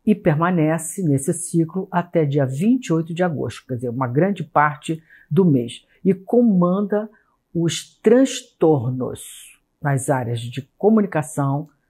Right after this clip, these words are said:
transportes, deslocamentos e, principalmente, equipamentos.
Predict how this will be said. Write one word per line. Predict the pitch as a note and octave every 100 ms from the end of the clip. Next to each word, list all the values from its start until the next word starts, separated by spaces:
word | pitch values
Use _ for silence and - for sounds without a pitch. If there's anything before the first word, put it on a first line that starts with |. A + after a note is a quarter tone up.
| _ _
transportes, | - G3 F#3 - C3+ C3 B2+ - B2+ -
deslocamentos | C#3+ D3+ C#3+ B2 C3 D#3 F#3 F3+ F#3 - _ _
e, | D3+ D3+ _ -
principalmente, | A3 A#3 - C3+ B2+ C#3 C#3 - C#3+ _ _ _ -
equipamentos. | F3 - D#3+ C3+ A2+ - - - -